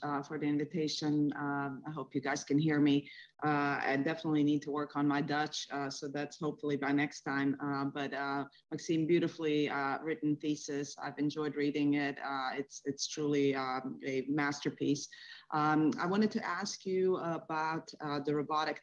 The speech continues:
tar and, uh, what your thoughts are, uh, as far as the evidence that we currently have.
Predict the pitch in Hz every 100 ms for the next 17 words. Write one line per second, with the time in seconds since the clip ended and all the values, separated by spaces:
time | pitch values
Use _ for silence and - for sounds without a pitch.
0 | - 147 147 160 170 156 147 143 143 143
1 | 143 139 139 - 147 143 - 143 143 -
2 | 143 143 147 - - - _ 143 143 139
3 | 143 143 143 151 143 127 147 147 151 143
4 | 147 131 135 - 143 139 147 147 147 139
5 | 135